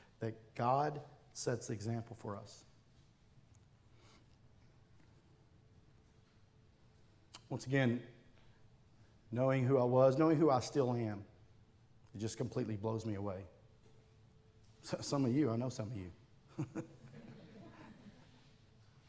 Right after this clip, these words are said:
A father disciplines their children with love.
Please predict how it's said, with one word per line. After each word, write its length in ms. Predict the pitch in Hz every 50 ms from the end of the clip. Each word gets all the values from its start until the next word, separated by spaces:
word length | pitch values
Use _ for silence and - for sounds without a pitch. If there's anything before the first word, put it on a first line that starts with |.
| - - - - - - - - - - - - - - - - - - - - - - - - - - - - - - - - - - - -
A 60 | 117
father 300 | - - 151 160 160 151
disciplines 420 | 135 147 151 147 - 180 165 135
their 120 | 127 135 123
children 340 | - - 156 143 143 139 120
with 120 | 110 98
love. 360 | 131 123 120 117 110 101 -